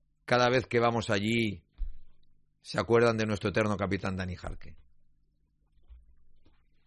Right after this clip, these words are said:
Pero la liga hace oídos sordos a todos estos temas. Si nosotros lo hiciéramos,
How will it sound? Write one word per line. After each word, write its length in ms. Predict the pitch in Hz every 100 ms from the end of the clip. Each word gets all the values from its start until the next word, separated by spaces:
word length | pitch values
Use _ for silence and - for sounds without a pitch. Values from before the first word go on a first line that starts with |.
| _ _
Pero 140 | 107 107
la 100 | 104
liga 240 | 131 143
hace 220 | 135 135
oídos 320 | 120 127 107
sordos 360 | - 139 104 92
a 80 | 87
todos 240 | 92 85
estos 280 | 90 - -
temas. 420 | 82 78 73 - _ _ _ _ _ _ _ _ _ _ _ _
Si 160 | - 107
nosotros 420 | 101 95 117 135
lo 100 | 127
hiciéramos, 680 | 120 135 139 143 175 202 -